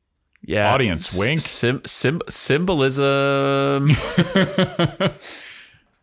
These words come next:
Speaker 2: Andy cannot use the phallic object, which shoots bullets that fundamentally alter the course of life for anything they contact. Um, but what I, what I find to be really interesting about this,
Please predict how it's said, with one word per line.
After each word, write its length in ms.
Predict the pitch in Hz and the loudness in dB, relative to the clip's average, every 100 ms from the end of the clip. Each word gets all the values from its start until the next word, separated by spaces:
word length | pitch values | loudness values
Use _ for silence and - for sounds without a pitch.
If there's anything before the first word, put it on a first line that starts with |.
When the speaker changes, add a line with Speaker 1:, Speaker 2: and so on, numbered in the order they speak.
| _ _ - | _ _ -2
Speaker 2:
Andy 340 | 156 185 151 | 0 2 0
cannot 400 | 143 120 135 156 | 0 0 0 -2
use 440 | 92 90 92 90 - | -2 -2 -2 -4 -6
the 100 | 90 | -6
phallic 460 | - 127 147 - | -4 -2 -2 -6
object, 760 | 87 90 87 67 64 - - - | -6 -6 -6 -8 -8 -12 -18 -14
which 180 | - 87 | -10 -8
shoots 640 | - - - - 185 196 139 | -8 -6 -4 -2 -2 -4 -6
bullets 560 | 117 127 82 76 - | -2 -2 -2 -4 -6
that 240 | 104 92 - | -4 -6 -6
fundamentally 560 | - 131 127 123 120 | -4 -4 -4 -4 -4
alter 280 | 101 107 110 | -4 -4 -4
the 80 | 101 | -6
course 320 | - 107 95 | -4 -4 -4
of 120 | 110 | -4
life 260 | 92 73 76 | -4 -4 -6
for 200 | - 85 | -6 -8
anything 340 | 76 73 71 | -8 -10 -12
they 100 | 69 | -12
contact. 580 | 73 131 127 78 58 - _ _ _ _ _ _ _ | -6 -4 -4 -4 -10 -14 _ _ _ _ _ _ _
Um, 480 | 98 80 78 60 58 _ _ _ _ _ _ _ _ _ _ _ _ _ | -4 -4 -4 -10 -18 _ _ _ _ _ _ _ _ _ _ _ _ _
but 200 | 143 135 | -4 -2
what 140 | 135 139 | 0 -2
I, 120 | 160 | -2
what 120 | 135 | -2
I 60 | 151 | -2
find 160 | 175 | -2
to 40 | 156 | -2
be 80 | 131 | -2
really 240 | 107 90 | -4 -4
interesting 300 | 95 - 87 | -6 -6 -6
about 220 | 78 69 - | -6 -8 -8
this, 460 | 71 - - - | -10 -8 -8 -12